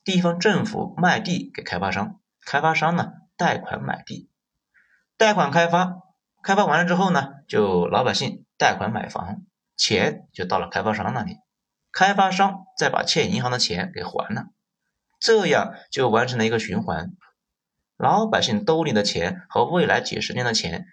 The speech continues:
就变成了政府的财政收入。政府拿这些钱呢，去搞基础设施，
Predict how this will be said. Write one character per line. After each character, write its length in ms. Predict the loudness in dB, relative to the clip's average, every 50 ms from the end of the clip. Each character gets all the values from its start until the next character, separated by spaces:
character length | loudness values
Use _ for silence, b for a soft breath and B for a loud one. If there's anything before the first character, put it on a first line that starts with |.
| B
就 140 | -6 -6 -4
变 180 | -2 -2 -2 -2
成 160 | -2 -2 -2
了 200 | -2 -2 -2 -4 -12 _ -4
政 280 | -2 -2 0 0 -2
府 140 | -4 -6 -6
的 220 | -6 -6 -8 -10 -12
财 280 | -10 -6 -4 -4 -4 -4
政 220 | -4 -4 -4 -4
收 240 | -2 -2 -2 -2 -4
入。 180 | -6 -8 -10 -14 _ _ _ _ _ _ _ _ _ _ _ _ _ _ _ _
政 220 | 0 2 2 2 2
府 80 | 2
拿 220 | 2 4 4 4 4
这 100 | 2 2
些 60 | 2
钱 240 | 2 2 2 2 2
呢， 160 | 2 0 -2 -8 -16 -18 -8
去 140 | -6 -4 0
搞 440 | 0 2 2 2 0 -2 -4 -6 -8
基 140 | -6 -6 -4
础 100 | -4 -2
设 160 | 0 0 0
施， 340 | 0 0 -2 -4 -6 -8 -14